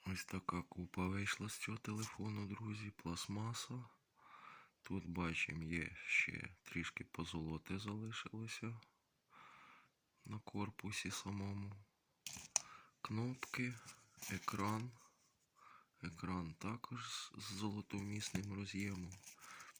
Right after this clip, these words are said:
Самі мет-, позолота кнопок. І сама платка. Плата доволі, друзі, золотовмісна, хороша.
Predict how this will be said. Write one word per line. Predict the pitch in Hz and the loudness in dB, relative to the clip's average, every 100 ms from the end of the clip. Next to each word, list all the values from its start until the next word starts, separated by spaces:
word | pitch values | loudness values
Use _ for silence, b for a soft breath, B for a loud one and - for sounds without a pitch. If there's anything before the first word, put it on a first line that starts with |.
| - | -8
Самі | - - 101 98 95 90 - - | -4 0 2 4 4 0 -4 -4
мет-, | 92 - - _ - - - _ - - | -4 -4 -10 _ -14 -12 -18 _ -18 -2
позолота | 95 92 92 90 87 85 - 117 127 - _ - | 2 4 4 4 4 0 -2 -6 -8 -16 _ -6
кнопок. | 117 123 - 117 - - - _ B B B B B B B | 0 0 0 -6 -6 -10 -14 _ B B B B B B B
І | - 139 147 - - | 2 4 4 0 -4
сама | - 104 107 120 - | 0 2 6 6 4
платка. | 98 90 82 - - 67 - - - - - - B B B B B - | 4 4 4 -2 -6 -6 -8 -18 -14 -4 -4 -4 B B B B B -6
Плата | - 98 - 95 | 0 0 0 -2
доволі, | 92 95 95 92 92 87 | 2 2 2 2 2 0
друзі, | - 95 90 85 82 | 0 2 2 0 -2
золотовмісна, | 82 82 80 - 80 80 80 101 - - 120 | -2 0 0 -2 -2 0 0 0 -2 -2 -4
хороша. | - - 80 85 - 113 | -2 0 0 0 -2 -2